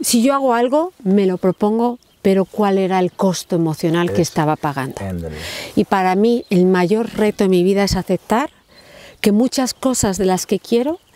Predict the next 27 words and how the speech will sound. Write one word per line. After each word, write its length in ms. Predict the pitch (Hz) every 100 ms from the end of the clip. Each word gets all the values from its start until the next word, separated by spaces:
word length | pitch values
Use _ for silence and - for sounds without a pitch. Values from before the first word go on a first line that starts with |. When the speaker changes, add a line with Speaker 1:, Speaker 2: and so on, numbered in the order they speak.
| - -
Speaker 1:
el 220 | 208 208
costo 380 | - 262 - 302
emocional 640 | 277 254 233 220 214 202 - _ - - - - -
que 80 | 214
voy 120 | 208
a 60 | 117
tener 200 | 226 208
que 100 | 208
pagar 260 | 190 185 180
para 220 | 185 180
llegar 280 | 175 175 180
ahí, 260 | 175 233 339 _ _ _ _ _ _ - - -
me 340 | 294 214 190 185
va 120 | 180
a 40 |
dejar 340 | 180 180 185 175
pobre, 560 | - 185 185 220 247 - _ - - - - - - - -
emocional, 840 | 185 175 - 170 196 226 285 302 _ _ - - - - - - - _ - - - - - - - - - - - -
eh, 300 | 175 175 170
y 80 | -
sobre 220 | 190 165
todo 180 | 180 175
personalmente. 840 | 165 - 151 147 139 139 110 -
Speaker 2:
Exacto. 460 | - - - - -
Speaker 1:
El 140 | 190
aceptar 480 | 196 - 185 - 226
que 140 | -